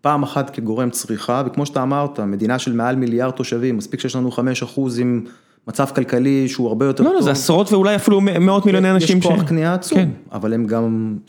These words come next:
Speaker 1: שחקנים גדולים ב-, בתחום של, אה, ייצור. אנחנו מכירים את זה, אנחנו רואים מה קורה בעולם. אז אי אפשר להתעלם מהענק הסיני, הוא שם, בוודאי שהוא שם.
Speaker 2: יש פה כזה כבדהו וחשדהו?
Speaker 1: <clears throat> לגמרי.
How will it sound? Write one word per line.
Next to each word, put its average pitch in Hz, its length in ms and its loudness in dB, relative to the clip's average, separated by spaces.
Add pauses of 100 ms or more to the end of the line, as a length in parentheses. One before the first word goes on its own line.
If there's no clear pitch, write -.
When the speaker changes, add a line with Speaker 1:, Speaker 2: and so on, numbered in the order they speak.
Speaker 1:
שחקנים 131 420 -2
גדולים 123 400 0
ב-, 113 60 -2
בתחום 135 680 -2
של, 123 480 0
אה, 117 160 0
ייצור. 113 560 -2 (380)
אנחנו 101 180 -6
מכירים 160 360 -2
את 98 80 -2
זה, 92 100 -4
אנחנו 98 240 -6
רואים 143 220 0
מה 127 100 0
קורה 107 240 -2
בעולם. 98 400 -6 (420)
אז 104 160 -6
אי 151 60 2
אפשר 190 220 0
להתעלם 135 680 0
מהענק 117 540 0
הסיני, 170 360 0
הוא 98 180 -2
שם, 156 320 0
בוודאי 110 400 0
שהוא 123 200 -4
שם. - 180 -8
Speaker 2:
יש 87 80 0
פה 123 120 0
כזה 110 220 2
כבדהו 110 520 2
וחשדהו? 113 580 2 (140)
Speaker 1:
<clears throat> 127 120 -8
לגמרי. 104 420 -4